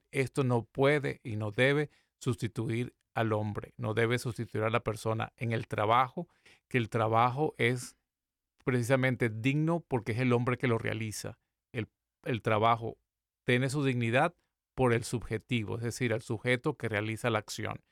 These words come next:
Y si nosotros tenemos un trabajo que es hecho solamente por máquinas, entonces ya el, el trabajo pierde su dignidad porque está maquinizado y no es el hombre quien genera el trabajo como Dios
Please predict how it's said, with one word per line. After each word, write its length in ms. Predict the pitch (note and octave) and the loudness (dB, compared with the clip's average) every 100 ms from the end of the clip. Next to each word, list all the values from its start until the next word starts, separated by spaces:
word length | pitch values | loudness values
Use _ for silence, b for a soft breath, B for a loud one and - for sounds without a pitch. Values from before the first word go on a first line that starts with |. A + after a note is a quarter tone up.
| _ _ - | _ _ -4
Y 120 | B2+ | -2
si 140 | B2 | 0
nosotros 280 | A#2 A2 B2 | -2 2 2
tenemos 240 | C#3+ C#3+ C#3 | 2 2 2
un 80 | |
trabajo 460 | C3 B2 C3 B2+ B2 | 4 4 4 4 0
que 100 | A#2 | -2
es 140 | A2+ - | -2 0
hecho 280 | C3+ B2+ | 0 0
solamente 500 | C3 C3+ B2+ B2+ B2+ | 0 2 4 2 -2
por 160 | A#2 B2 | -2 0
máquinas, 480 | A#2 A2+ C3 C3+ - b b - | 0 0 -2 -6 -6 b b -6
entonces 460 | A2 A2 G#2 A#2 | -4 -4 -4 -2
ya 220 | A2+ A2+ | 2 2
el, 80 | A2+ - | 2 -2
el 100 | C#3+ | -6
trabajo 400 | A#2 G#2+ G#2+ B2 | 0 2 2 0
pierde 340 | - A#2+ A2+ A#2+ | 2 2 2 0
su 160 | - | -2
dignidad 520 | A2 A2+ A2 B2 D#3+ - | -6 -6 -4 0 -2 -2
porque 400 | A#2 - A2 G#2 b b | -6 -2 -2 -2 b b
está 240 | A#2+ - A#2 | -8 -4 -2
maquinizado 800 | A#2 - A#2 - C#3+ C3 A2 - - | -2 -2 -4 0 2 2 0 -6 -10
y 140 | A#2+ | -4
no 260 | A2+ A2 A#2 | -2 0 2
es 260 | B2+ C3+ - _ _ | 2 0 -12 _ _
el 160 | B2+ B2 | 0 4
hombre 540 | C#3 D3+ A2 A2 A#2 _ _ - | 4 2 0 -4 -6 _ _ -4
quien 280 | B2 A#2 - _ _ _ - | -2 -2 -8 _ _ _ -4
genera 340 | A2+ A#2 C3+ | 0 2 2
el 60 | C3 | 2
trabajo 420 | B2+ A2+ A#2 C#3+ | 2 2 2 -2
como 260 | A2+ A2 | -4 -4
Dios 360 | A2 B2+ D3+ | 0 2 2